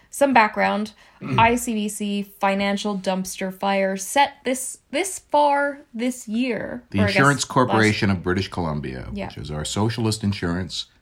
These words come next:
Speaker 2: company. Uh, you have all sorts of rights in this country. You have a, you know, basically a right to health care. You've got a right to an education.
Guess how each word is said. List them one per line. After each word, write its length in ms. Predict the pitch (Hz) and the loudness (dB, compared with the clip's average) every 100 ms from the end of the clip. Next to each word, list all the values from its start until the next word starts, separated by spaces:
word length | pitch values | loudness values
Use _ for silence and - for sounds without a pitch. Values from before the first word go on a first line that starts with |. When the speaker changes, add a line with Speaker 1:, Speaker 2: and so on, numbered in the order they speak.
| _ | _
Speaker 2:
company. 500 | - 87 98 101 110 - _ _ _ | -4 -4 0 0 0 -4 _ _ _
Uh, 200 | 76 78 | -6 -4
you 180 | 78 85 | -4 -2
have 240 | 98 78 - | -2 -2 -2
all 140 | 101 | 0
sorts 240 | 107 147 | 0 0
of 80 | 120 | 0
rights 280 | 107 107 - | 0 0 0
in 100 | 92 | -2
this 100 | 85 | -4
country. 360 | - 82 92 85 | -4 -4 -2 -4
You 100 | 80 | -4
have 100 | 82 | -4
a, 160 | 78 - | -6 -6
you 120 | 78 | -6
know, 240 | 78 78 - - | -6 -8 -12 -4
basically 380 | 95 - 95 80 | -2 -2 -2 -6
a 40 | |
right 340 | 78 82 92 - | -4 -4 -4 -6
to 120 | 76 | -6
health 300 | 85 95 - | -4 -4 -6
care. 240 | 69 73 | -8 -6
You've 220 | 76 73 | -8 -10
got 120 | - 76 | -10 -8
a 140 | 73 | -8
right 260 | 71 87 87 | -6 -6 -4
to 100 | 90 | -6
an 80 | 78 | -6
education. 680 | 76 - 95 90 90 76 | -8 -8 -4 -2 -2 -8